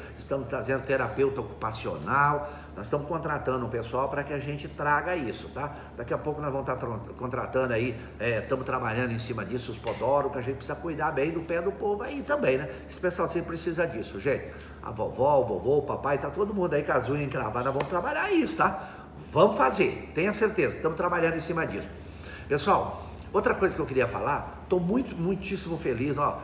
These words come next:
pessoal ali do pátio já chegando ali na Estrada Canaã, o, ali perto do Rio Bolivar, tinha um pedaço que a gente não tinha terminado, falta de maquinário, quebrou e tal, enfim, tamo chegando ali, tá? Tamo quase acabando. A semana que vem nós terminamos e vamos continuar outras estradas.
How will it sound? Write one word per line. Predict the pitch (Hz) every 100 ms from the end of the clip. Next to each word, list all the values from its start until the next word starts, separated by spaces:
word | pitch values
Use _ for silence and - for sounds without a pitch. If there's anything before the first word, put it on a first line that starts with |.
| -
pessoal | 147 - 160
ali | 151 143
do | 139
pátio | 120 143 147 139 117
já | 147 147 -
chegando | - 147 110 139 151 127
ali | 123 139
na | 123
Estrada | 107 - 135 139 123
Canaã, | 131 120 110 139 143 - - -
o, | - 117
ali | 110 120
perto | 120 135 135 131
do | 120
Rio | 104 135
Bolivar, | 120 120 101 - 143 135 127
tinha | 185
um | 165
pedaço | 143 123 127 135 -
que | 127
a |
gente | 120 135
não | 135 117
tinha | 123
terminado, | - 120 110 98 123 131 131 - - -
falta | - - 147 139 127
de | 117
maquinário, | 127 120 113 110 139 120 117
quebrou | 123 92 127 131
e | 110
tal, | - 147 139 -
enfim, | 170 170 120 - - -
tamo | 151 165
chegando | 165 185 135 160 180
ali, | 202 143 85 -
tá? | 113 135 - -
Tamo | 127 -
quase | 147 147
acabando. | - 104 180
A | 277
semana | 320 254 233
que | 175
vem | 190
nós | 180
terminamos | - 160 139 123 175 214
e |
vamos | 143 143 -
continuar | 202 190 156 139
outras | 160 170 196 196
estradas. | 254 208 110 -